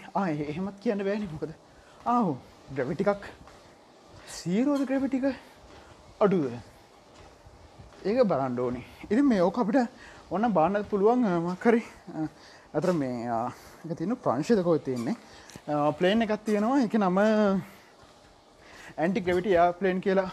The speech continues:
ඔයගොල්ලෝ සර්ච් කරලා බලන්න. අ, ඒකෙත් කන්නේ ලොකු නිකන් මේ Boeing සෙවන්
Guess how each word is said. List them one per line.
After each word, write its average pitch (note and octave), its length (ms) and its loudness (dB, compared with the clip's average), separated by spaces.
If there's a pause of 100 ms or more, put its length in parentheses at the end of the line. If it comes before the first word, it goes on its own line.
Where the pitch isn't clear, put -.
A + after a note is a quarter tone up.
ඔයගොල්ලෝ F3+ 240 -2
සර්ච් E3+ 160 -2
කරලා E3+ 240 2
බලන්න. E3+ 240 2 (520)
අ, E3 380 -2 (280)
ඒකෙත් D#3+ 280 0
කන්නේ G3 260 4
ලොකු F#3 240 2 (400)
නිකන් E3 160 2
මේ D3+ 140 0
Boeing D3+ 320 2
සෙවන් F3+ 340 0